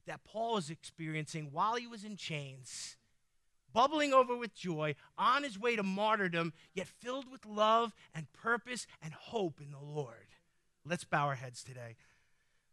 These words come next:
Father, I just thank you for this word, and it's meat, Lord. It's not an easy word, and it's not happy, it's not clappy, but it puts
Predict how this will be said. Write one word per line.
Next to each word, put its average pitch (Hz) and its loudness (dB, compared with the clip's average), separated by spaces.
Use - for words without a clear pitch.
Father, 262 6
I 262 6
just 226 -2
thank 254 4
you 247 0
for 247 -12
this 240 -8
word, 269 0
and 226 -2
it's 208 -6
meat, 294 4
Lord. 233 6
It's - -6
not 254 8
an 247 4
easy 262 0
word, 226 4
and 185 0
it's 196 -6
not 262 6
happy, 262 4
it's 233 -4
not 262 6
clappy, 269 4
but 233 4
it 214 4
puts - -6